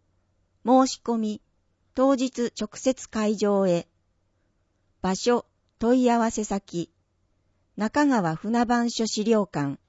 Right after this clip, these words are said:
大島九の一の十五。電話、三六三六九零九一。ファックス、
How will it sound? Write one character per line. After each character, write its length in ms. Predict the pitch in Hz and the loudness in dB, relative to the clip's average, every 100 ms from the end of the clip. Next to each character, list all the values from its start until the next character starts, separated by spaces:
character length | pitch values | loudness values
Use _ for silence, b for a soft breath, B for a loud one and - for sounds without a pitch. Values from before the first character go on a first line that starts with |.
| _ _ _ | _ _ _
大 220 | 240 247 | 4 4
島 400 | 196 165 143 135 - | 4 0 -2 -4 -10
九 260 | - 269 247 | -2 2 2
の 180 | 165 143 | 0 -2
一 320 | 156 - 208 | -4 -4 -2
の 140 | 156 | -2
十 320 | 143 208 190 | -2 0 0
五。 240 | 147 135 127 _ _ _ _ _ _ _ _ _ _ | 2 -2 -2 _ _ _ _ _ _ _ _ _ _
電 280 | 214 226 220 | -2 0 0
話、 240 | 196 190 - _ | -2 -2 -8 _
三 320 | - 254 269 269 | -4 0 2 2
六 240 | 262 196 | 0 -4
三 320 | - 190 190 | -4 -6 -4
六 380 | 185 - 151 - _ _ | -6 -4 -6 -6 _ _
九 280 | 277 277 | -2 0
零 220 | 277 262 220 | 4 2 2
九 320 | - 202 202 | -2 -2 -2
一。 420 | 196 - 143 - _ _ _ _ _ _ _ | -4 -8 -8 -8 _ _ _ _ _ _ _
フ 80 | 247 | -4
ァ 40 | |
ッ 40 | 254 | -4
ク 100 | - | -6
ス、 300 | - 165 | -6 -6